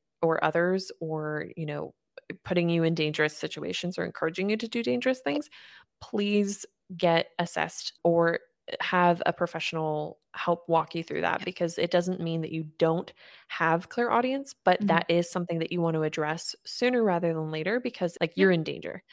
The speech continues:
Speaker 1: That
Speaker 2: Yep.
Speaker 1: is something where I want you to be safe. Alyssa wants you to be safe.
Speaker 2: Yes.
Speaker 1: We don't want you to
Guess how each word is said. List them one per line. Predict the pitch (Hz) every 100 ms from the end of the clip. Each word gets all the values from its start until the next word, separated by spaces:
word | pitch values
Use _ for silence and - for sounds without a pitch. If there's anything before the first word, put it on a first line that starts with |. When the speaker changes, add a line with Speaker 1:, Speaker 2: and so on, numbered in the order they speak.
| _
Speaker 1:
That | 175 165
Speaker 2:
Yep. |
Speaker 1:
is | 170
something | 180 170 165
where | 160 156
I | 156 165
want | 165 160 -
you | 170
to | 170
be | 147
safe. | - 151 -
Alyssa | 156 180 180
wants | 180 175
you | 165
to | 156
be | 156
safe. | - 143 156
Speaker 2:
Yes. | 196 190 196 - - 202
Speaker 1:
We | 220 226
don't | 220 208
want | 180 180 -
you | 175 175
to | - 175 160